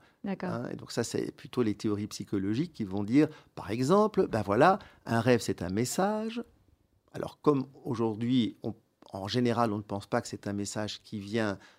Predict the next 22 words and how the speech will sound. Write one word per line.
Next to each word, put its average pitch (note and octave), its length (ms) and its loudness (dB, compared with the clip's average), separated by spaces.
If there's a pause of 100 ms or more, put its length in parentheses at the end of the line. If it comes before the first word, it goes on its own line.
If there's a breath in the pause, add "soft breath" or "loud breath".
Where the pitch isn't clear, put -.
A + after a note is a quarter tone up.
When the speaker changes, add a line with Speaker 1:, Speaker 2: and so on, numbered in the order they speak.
(120)
Speaker 2:
d'un A2+ 380 -2 (120)
monde A#2 460 0 (120)
invisible, A#2 800 -2
surnaturel, A2 1080 -2
extérieur, A2+ 880 2
qui - 160 -10
vient G#2 160 -4
me G2+ 100 -4
visiter, G#2 720 -2 (380 loud breath)
on A2 100 -6
pense G#2 260 -4
plutôt, G3+ 680 2 (120)
dans G2+ 160 -4
les G2+ 100 -4
théories G2 240 -2
scientifiques, - 680 -6 (240 soft breath)
que A2+ 260 4
le A2 160 -4
rêve A#2 300 2
vient G#2 360 2
d'un G#2 240 0
monde A2 380 0